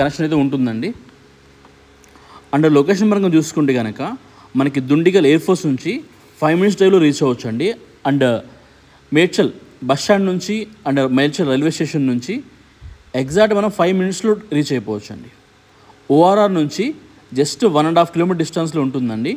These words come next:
టూ to త్రీ మినిట్స్లో రీచ్ అయిపోవచ్చు. ఇది వన్ ట్వంటీ ఫీట్ రోడ్, ఇది రోడ్ కానుకొని ఉంటుందండి మనకి వెంచర్ అయితే కనుక. ఇదే ఏరియాలో సిక్స్ వెంచర్స్ ఉన్నాయండి.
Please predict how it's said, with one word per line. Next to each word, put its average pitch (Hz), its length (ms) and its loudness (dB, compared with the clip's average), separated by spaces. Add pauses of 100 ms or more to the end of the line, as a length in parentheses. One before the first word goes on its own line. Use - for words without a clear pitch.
(440)
టూ 196 160 4
to 233 160 -2
త్రీ 190 140 0
మినిట్స్లో 185 280 0
రీచ్ 147 180 0
అయిపోవచ్చు. 131 480 -2 (540)
ఇది 131 160 0
వన్ 131 140 0
ట్వంటీ 185 220 0
ఫీట్ 160 180 -2
రోడ్, 151 180 4
ఇది 165 140 -4 (300)
రోడ్ 165 220 4
కానుకొని 151 400 -2
ఉంటుందండి 127 460 -4
మనకి 117 200 -8
వెంచర్ 113 260 -6
అయితే 117 180 -8
కనుక. 107 180 -10 (1600)
ఇదే 160 120 4 (120)
ఏరియాలో 147 300 0 (1120)
సిక్స్ - 240 -6
వెంచర్స్ 165 300 -2
ఉన్నాయండి. 135 280 -2